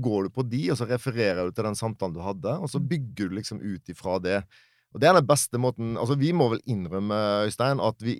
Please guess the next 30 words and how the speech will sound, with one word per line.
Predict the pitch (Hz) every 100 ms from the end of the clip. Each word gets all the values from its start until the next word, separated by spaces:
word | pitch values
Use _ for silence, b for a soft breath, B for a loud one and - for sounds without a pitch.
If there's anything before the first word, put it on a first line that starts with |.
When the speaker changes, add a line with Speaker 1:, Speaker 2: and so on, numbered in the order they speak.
| 117
Speaker 1:
ikke | - 92
har | 95
ringt | 98 87 -
en | 95
kald | 101 90 78
kunde | 101 95 73
på | 69 90 85
Speaker 2:
Mm. | 82 - -
Speaker 1:
tolv | 98 101
år. | 101 147 -
Speaker 2:
Ja, | 98
vi | 156
har | 135
det. | 160 175
Speaker 1:
Og | 104
det | 131
er | 160
fordi | - 139 131 120
vi | 127
startet | - - 147 113 85 - 90 95
med | 98
re-, | 104 87 104 101
eh, |
med | 101 101 104 101 98
referansesalg, | - 98 87 78 90 - 98 90
som | 98
vi |
kaller | 110 98
det |
for. | 90